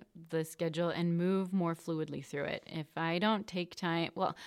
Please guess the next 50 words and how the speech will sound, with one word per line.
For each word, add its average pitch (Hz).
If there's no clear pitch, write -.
I'll 208
have 311
a 247
lot 170
of 180
things 170
swirling 170
in 160
my 156
mind. 151
I've 147
got 165
so 170
much 160
to 156
do, 151
so 156
much 151
to 147
do. 151
If -
I 185
just 302
take 202
time 170
to 202
write 160
it 170
out, 160
it 180
actually 175
appears 165
to -
be 151
less 143
to 170
do. 165
And 190
then 185
I 180
can, 170
I'll 165
just 165
write 170
everything 240
down 214
on 208
a 226
sticky 208
pad, 180